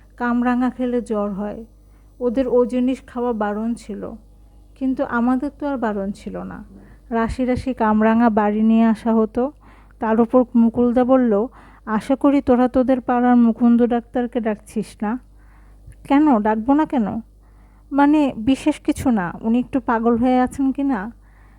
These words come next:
সেদিন দূর থেকে ওর স্ত্রী দেখেন তার কোলের ছেলেটার মুন্ডু ধরে বাপ তাকে এক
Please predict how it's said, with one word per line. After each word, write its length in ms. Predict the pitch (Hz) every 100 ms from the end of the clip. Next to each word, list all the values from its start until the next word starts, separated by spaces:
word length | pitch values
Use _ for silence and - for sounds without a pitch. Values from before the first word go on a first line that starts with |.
| -
সেদিন 400 | - 277 285 277
দূর 160 | 262 277
থেকে 320 | - 285 285
ওর 100 | 277
স্ত্রী 320 | - - 269
দেখেন 460 | 254 262 262 233 269 - - -
তার 180 | 247 240
কোলের 380 | - 262 254 262
ছেলেটার 460 | - 269 254 277 254
মুন্ডু 360 | 240 240 240 254
ধরে 340 | 269 311 247
বাপ 220 | 196 214 - -
তাকে 260 | 240 254
এক 160 | 233